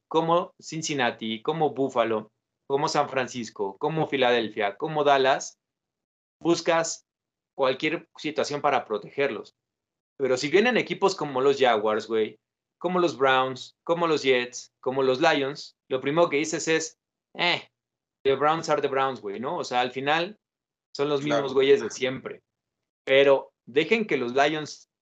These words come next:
Speaker 1: den este performance durante dos, tres campañas seguidas, que para mí desde la pasada ya contó, güey, ¿eh? O sea, dejar
Speaker 2: Ah, sí,
Speaker 1: fuera a Aaron
Speaker 2: claro.
Speaker 1: Rodgers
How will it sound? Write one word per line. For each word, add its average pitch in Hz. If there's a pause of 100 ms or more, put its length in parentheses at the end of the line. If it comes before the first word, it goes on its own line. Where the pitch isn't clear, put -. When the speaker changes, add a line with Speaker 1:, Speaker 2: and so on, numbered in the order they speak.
(100)
Speaker 1:
den 139
este 156
performance 135
durante 104
dos, 120
tres 127
campañas 123
seguidas, 113 (440)
que 127
para 143
mí 196
desde 175
la 120
pasada 170
ya 139
contó, 123
güey, 101
¿eh? - (200)
O 95
sea, 113
dejar 127
Speaker 2:
Ah, 175
sí, -
Speaker 1:
fuera 170
a 151
Aaron 156
Speaker 2:
claro. 151
Speaker 1:
Rodgers 147